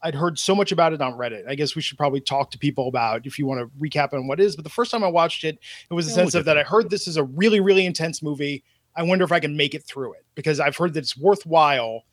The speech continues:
Speaker 1: in being able to face this, you know, to literally flinch away from this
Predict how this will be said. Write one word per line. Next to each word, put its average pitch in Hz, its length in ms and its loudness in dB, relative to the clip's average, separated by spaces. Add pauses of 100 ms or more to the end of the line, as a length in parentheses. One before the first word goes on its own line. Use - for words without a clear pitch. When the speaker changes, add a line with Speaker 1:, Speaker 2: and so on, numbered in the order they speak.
(300)
Speaker 1:
in 156 440 -4
being 160 200 -4
able 143 120 -8
to 139 60 -8
face 147 520 -2
this, 135 340 -10
you 170 120 -10
know, 147 140 -6
to 143 160 -8
literally 160 300 0
flinch 180 320 -2
away 151 240 2
from 135 220 -6
this 127 200 -8